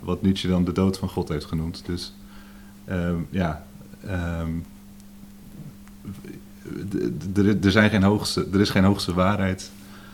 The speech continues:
er is geen, er is geen hoogste zin. Ehm, al die, al die klassieke ideeën van orde die wij dachten dat er in die, in die wereld zat, die is er gewoon eigenlijk niet.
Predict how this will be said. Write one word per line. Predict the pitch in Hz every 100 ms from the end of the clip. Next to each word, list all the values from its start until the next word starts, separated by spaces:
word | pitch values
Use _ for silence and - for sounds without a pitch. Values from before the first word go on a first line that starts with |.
| - -
er | 92
is | 98
geen, | - 90 90 87 -
er | 92
is | 92
geen | - 92
hoogste | 95 - 87
zin. | 92 107 120 - - - - - - - -
Ehm, | 90 87 87 87 80 82 - -
al | - 95
die, | 95
al | 95
die | 95 95 87 - - - - - - 104
klassieke | 107 101 107 95 107
ideeën | 98 101 98
van | 98 90
orde | 107 104 104
die | 101
wij | 95
dachten | 98 98 - 92
dat | 92 90
er |
in | 92
die, | 92 85 -
in | 90
die | 95
wereld | 98 95 95
zat, | 95 113 - 85
die | 92
is | -
er | 87
gewoon | 82
eigenlijk | 78 78 76
niet. | 80 -